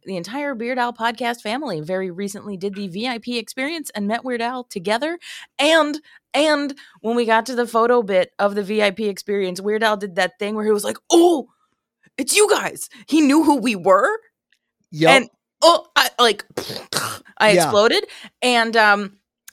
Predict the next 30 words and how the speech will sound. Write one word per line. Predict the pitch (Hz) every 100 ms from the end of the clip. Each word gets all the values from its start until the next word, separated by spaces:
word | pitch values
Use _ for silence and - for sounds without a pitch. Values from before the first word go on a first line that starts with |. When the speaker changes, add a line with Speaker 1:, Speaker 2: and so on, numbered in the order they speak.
| -
Speaker 1:
then | 208
when | 202
I | 202
got | 214 226
my | 226
poster | - 214 233 220 170 -
signed, | - 185 170 160 151 151 -
uh, | 175 160 151 143 _ _ -
he'll | 233 190 -
personalize | 254 262 233 214 185 175
it | -
for | 185 175
you. | 165
And | 165
I | 170
was | 170
like, | 170 - -
"Can | 214
you | 240
write | 294 320 330
that | 320 320
thing | 285 285 294
where | 254
you | 254 233
said, | 220 226
like, | 233
you | 208 196
liked | 202 208
my | 220
podcast | 160 190 208 240 220